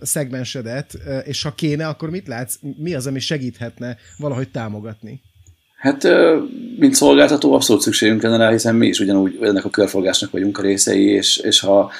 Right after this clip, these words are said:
Speaker 2: leáll a zeneipar, akkor, akkor a mi bevételeink is leállnak, de hát az ugyan-,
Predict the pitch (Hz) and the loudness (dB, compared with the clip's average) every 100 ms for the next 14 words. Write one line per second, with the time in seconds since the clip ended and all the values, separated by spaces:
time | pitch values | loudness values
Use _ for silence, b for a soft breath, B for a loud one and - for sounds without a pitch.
0 | B 107 110 117 113 113 107 107 107 117 | B 6 8 8 6 4 2 0 0 0
1 | 107 117 - 107 107 101 90 101 101 101 | 0 0 0 2 4 2 2 0 2 0
2 | 95 95 - 101 104 107 107 110 123 113 | 0 -2 0 2 2 2 0 0 2 2
3 | 110 | 0